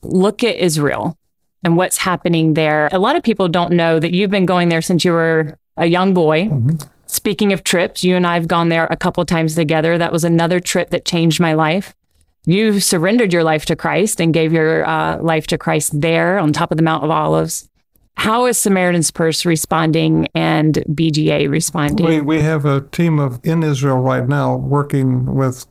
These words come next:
Speaker 2: local Christians. We're providing food boxes for displaced people. There are tens of thousands of Israelis that have had to leave their homes because of the fighting.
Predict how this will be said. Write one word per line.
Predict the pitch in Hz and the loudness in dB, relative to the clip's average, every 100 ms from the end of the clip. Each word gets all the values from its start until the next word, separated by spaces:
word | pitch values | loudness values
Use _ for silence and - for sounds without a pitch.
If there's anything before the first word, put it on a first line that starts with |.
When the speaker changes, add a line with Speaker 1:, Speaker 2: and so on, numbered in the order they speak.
| _ | _
Speaker 2:
local | - - 139 139 139 143 147 - _ | -14 -4 0 0 0 -2 -2 -8 _
Christians. | - 156 147 - 156 160 - - _ _ _ | -6 -4 -2 -2 -2 -2 -6 -14 _ _ _
We're | - 135 | -4 -2
providing | 135 127 139 143 135 131 123 127 - 180 - - | -2 -2 0 0 0 2 0 -2 -6 -10 -10 -10
food | - 165 143 | -2 0 0
boxes | 151 160 151 - 165 156 - | -2 -2 -4 -4 -2 -2 -4
for | - 127 123 120 113 - _ _ - | -4 -2 0 -2 -4 -8 _ _ -4
displaced | 143 123 - 147 156 147 - | -2 -2 -2 -2 -2 -2 -2
people. | 165 151 160 | -2 0 -2
There | 143 135 | 0 0
are | 127 120 117 - _ | 0 -2 -4 -8 _
tens | - 170 170 147 | -6 -2 -2 0
of | 135 127 | -2 -2
thousands | 151 151 135 123 123 123 | -2 -2 0 0 0 0
of | 127 120 113 - | 0 0 -2 -4
Israelis | 139 120 131 147 135 123 | -2 0 0 0 0 0
that | 123 | -2
have | 117 | 0
had | 131 | 0
to | 120 | 0
leave | 127 143 117 | 0 0 0
their | 127 175 | 0 0
homes | 143 123 110 120 123 - _ _ | 0 0 0 -2 -6 -14 _ _
because | - 123 131 123 | -6 -2 -2 -2
of | - | -4
the | 117 | -6
fighting. | 123 117 117 120 135 | -4 -4 -2 -4 -8